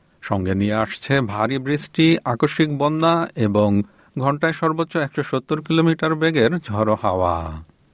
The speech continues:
তিন হাজারেরও কম মানুষের বসবাসের ছোট রিসোর্ট শহর এক্সমাউথ এখনও ঝুঁকির মুখে রয়েছে। সেখানে ওয়াচ অ্যান্ড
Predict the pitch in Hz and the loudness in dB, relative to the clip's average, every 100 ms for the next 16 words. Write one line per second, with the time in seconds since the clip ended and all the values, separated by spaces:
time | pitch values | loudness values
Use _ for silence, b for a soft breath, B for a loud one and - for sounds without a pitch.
0 | _ _ - 165 170 185 190 190 196 196 | _ _ 2 2 4 2 4 2 0 0
1 | 160 170 175 175 175 180 170 123 - 135 | 0 0 0 0 0 -2 0 0 0 -2
2 | 143 151 147 - - 135 - 165 117 120 | 0 0 -2 -4 -4 0 4 4 4 2
3 | 135 139 - 156 151 156 151 147 127 - | 2 0 -2 -2 0 0 0 -2 -4 -4
4 | 147 147 120 110 - - - - 123 139 | 0 4 4 2 -4 -16 -12 -4 0 2
5 | 131 113 117 123 120 107 113 104 95 90 | 2 0 0 2 2 2 2 2 0 -4
6 | - 101 90 80 73 73 _ _ b b | -8 -8 -8 -10 -14 -18 _ _ b b
7 | b - 113 127 127 117 110 131 139 - | b -6 -4 -4 -4 -2 0 0 -2 -6
8 | 131 123 | -2 0